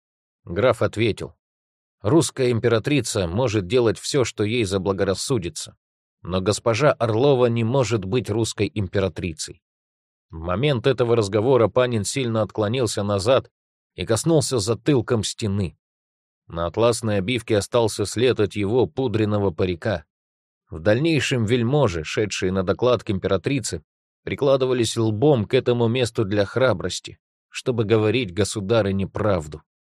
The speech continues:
На двенадцатом году совместной жизни Екатерина уже порядком устала от выходок Григория.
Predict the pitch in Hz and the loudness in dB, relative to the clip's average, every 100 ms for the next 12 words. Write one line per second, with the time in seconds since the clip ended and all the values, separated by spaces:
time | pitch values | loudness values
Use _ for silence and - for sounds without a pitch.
0 | _ _ _ _ _ _ _ 92 80 104 | _ _ _ _ _ _ _ -6 -2 0
1 | 170 165 123 131 123 117 135 147 123 101 | 2 0 0 -2 4 4 6 2 2 2
2 | 139 123 123 104 113 147 110 104 104 - | 0 0 0 0 2 0 0 -2 -2 -4
3 | 104 120 135 113 107 92 120 117 104 123 | -4 -2 -2 -2 -2 0 -2 0 2 2
4 | - 104 98 - 131 131 104 95 107 131 | 0 -2 -2 -2 0 2 2 2 0 0
5 | 113 98 80 95 85 98 92 80 | 0 -4 -4 -6 -4 -2 -2 -2